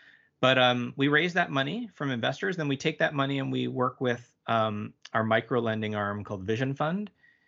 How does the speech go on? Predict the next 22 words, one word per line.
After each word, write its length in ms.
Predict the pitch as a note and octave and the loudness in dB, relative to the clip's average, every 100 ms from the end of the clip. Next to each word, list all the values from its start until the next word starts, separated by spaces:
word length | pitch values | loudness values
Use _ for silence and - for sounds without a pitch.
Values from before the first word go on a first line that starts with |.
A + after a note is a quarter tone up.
| _ | _
and 100 | A#2+ | 2
we 100 | C3+ | 4
loan 280 | B2+ C#3 E3 | 6 4 4
that 180 | D3+ C3+ | 2 2
money 240 | C3+ C3+ | 0 0
to 80 | B2+ | -2
small 380 | - B2 A2+ B2 | -2 0 2 2
and 120 | A#2 | 0
growing 240 | A2 G#2+ | 0 -2
businesses 800 | G#2 G#2+ B2+ B2 F3+ G#3 F#3 - _ - | -2 -4 -6 -6 -6 -6 -10 -16 _ -6
in, 520 | B2 B2 B2 B2 - | -2 0 0 -2 0
um, 600 | B2+ B2+ B2+ B2 B2 B2 - _ - _ | 2 2 2 0 -2 -6 -10 _ -20 _
developing 420 | B2 B2+ B2 B2+ | 2 4 4 0
countries. 520 | B2+ C#3+ - A2+ - _ _ _ _ _ _ _ | 0 -2 -6 -12 -16 _ _ _ _ _ _ _
So 160 | - | 0
right 220 | A2+ A2+ B2+ | 4 4 4
now, 280 | A#2+ A2+ | 4 4
those 220 | A2 G#2+ G#2 | 2 -4 -2
countries 560 | A2+ G#2+ A2+ G#2+ G#2 - | -6 -2 -2 -2 -6 -10
include 640 | A#2 - A2+ G#2 G#2 G#2 - _ _ | -12 -4 -2 0 0 -4 -12 _ _
Sri 220 | - A#2 G2+ | -8 -4 0
Lanka, 760 | G#2+ A2+ A2+ A2+ A2 A2 A#2 | 2 0 0 2 2 0 -4